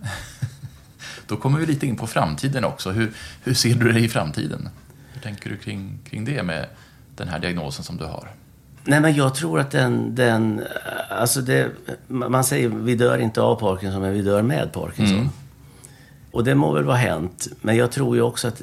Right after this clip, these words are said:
Speaker 2: det pågår ju faktiskt ganska mycket forskning nu och, och på alla möjliga plan. Och jag har ju haft neurologer med som pratar om att vi står inför ett paradigmskifte inom, inom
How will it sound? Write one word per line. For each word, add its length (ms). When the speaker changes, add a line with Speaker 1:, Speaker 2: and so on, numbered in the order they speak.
Speaker 2:
det 80
pågår 440
ju 80
faktiskt 420
ganska 260
mycket 520
forskning 480
nu 220
och, 440
och 160
på 100
alla 140
möjliga 340
plan. 520
Och 420
jag 240
har 60
ju 60
haft 300
neurologer 580
med 180
som 120
pratar 300
om 80
att 120
vi 80
står 320
inför 220
ett 100
paradigmskifte 800
inom, 320
inom 400